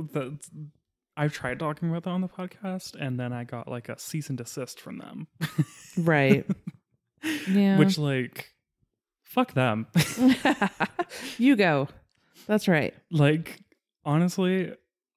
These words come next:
Speaker 1: no, 'cause that's fucking crazy. We'll talk about that some other time. But that's fucking insane. Like, that's just insane pilled. <laughs> Like, just go get a life. <laughs> Why are you listening to my podcast? <laughs> Um, if,
Speaker 2: What?
Speaker 1: like, it, that, no, because when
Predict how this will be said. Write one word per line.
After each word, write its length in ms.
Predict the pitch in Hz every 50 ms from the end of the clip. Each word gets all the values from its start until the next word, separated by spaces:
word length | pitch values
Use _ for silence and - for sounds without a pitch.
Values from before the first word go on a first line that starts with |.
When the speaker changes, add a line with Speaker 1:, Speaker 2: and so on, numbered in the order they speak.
| _ _ _ -
Speaker 1:
no, 160 | 151 160 170
'cause 140 | - - 135
that's 160 | 160 165 -
fucking 300 | - 175 165 - 160 139
crazy. 260 | - 139 131 131 -
We'll 100 | 139 143
talk 200 | - - 117 113
about 140 | 120 123 -
that 100 | - -
some 140 | - - -
other 100 | - -
time. 200 | - - - -
But 200 | - - - - -
that's 160 | 160 156 -
fucking 300 | - - 190 - 208 175
insane. 520 | 151 143 143 - - 151 104 82 95 113 175 _ _ _
Like, 140 | 175 175 170
that's 220 | 165 180 175 -
just 160 | - 196 - -
insane 440 | 170 147 - - - 151 143 139 135
pilled. 300 | - - - - 151 - _
<laughs> 80 | _ _
Like, 460 | 170 - - - - - - - - _ 214 - - - -
just 400 | - 190 190 - - 170 147 139
go 180 | 165 151 160 160 - -
get 120 | 185 175
a 20 | 147
life. 520 | 135 131 143 139 147 139 - - - - - 403 - 156 _ - 185 170
<laughs> 360 | _ - - 339 302 226 -
Why 160 | - 143 143
are 60 | 147 160
you 160 | 170 175 160
listening 300 | 151 160 - - 165 170
to 100 | - -
my 100 | - - -
podcast? 840 | - - - 381 403 _ - - - - - - - - - - -
<laughs> 40 | - - - - - _ _ _ _ _ _ _ _ _ _ _ _ _ _ _ 233 - - - - - _ _ _ _
Um, 600 | 160 147 135 131 123 117 117 117 113 127 214 - -
if, 120 | 175 170
Speaker 2:
What? 480 | 165 160 175 214 294 415 427 - - _ _ _ _ _ -
Speaker 1:
like, 160 | 147 139 -
it, 160 | 135 127 - _ _
that, 200 | 147 139 143 - _ -
no, 400 | 147 139 139 190 247 240 175 127
because 400 | - 143 - - 139 131 127 - - -
when 380 | - 131 127 135 131 131 -